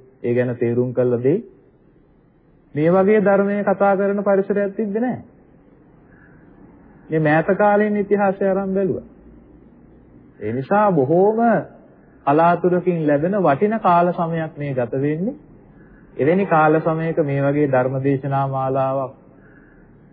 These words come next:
අහන්න ලැබෙනවා කියන්නේ, අපටත් මේකට සම්බන්ධ වෙන්න ලැබෙනවා කියන්නේ තාම වටින අවස්ථාවක්.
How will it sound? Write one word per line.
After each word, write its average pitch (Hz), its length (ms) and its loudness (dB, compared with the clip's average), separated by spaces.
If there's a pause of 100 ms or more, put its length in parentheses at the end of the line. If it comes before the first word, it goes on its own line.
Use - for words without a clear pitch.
(280)
අහන්න 123 340 -4
ලැබෙනවා 151 500 0
කියන්නේ, 127 360 -4
අපටත් 131 380 -2
මේකට 131 260 -6
සම්බන්ධ 131 520 -12
වෙන්න 135 220 -12
ලැබෙනවා 131 400 -10
කියන්නේ 131 420 -8 (880)
තාම 147 500 -2 (600)
වටින 117 420 -4 (720)
අවස්ථාවක්. 90 640 -10